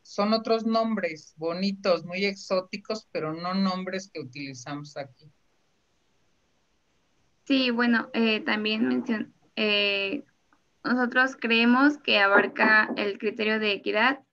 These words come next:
Speaker 2: porque justo como mencionó Fernanda, atiende, eh,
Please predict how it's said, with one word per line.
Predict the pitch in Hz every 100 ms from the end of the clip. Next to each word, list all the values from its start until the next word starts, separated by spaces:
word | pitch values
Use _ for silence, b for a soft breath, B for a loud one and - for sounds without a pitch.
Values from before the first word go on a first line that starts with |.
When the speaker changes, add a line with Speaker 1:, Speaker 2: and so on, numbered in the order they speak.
| _ _ _ _ _
Speaker 2:
porque | 214 220 226 226
justo | 233 233 240
como | 240 226
mencionó | 208 202 214 208 202 208 214
Fernanda, | 226 226 233 240 240 233 269 -
atiende, | 208 214 220 214 220 226 233 - _
eh, | - 214 202 196 196 190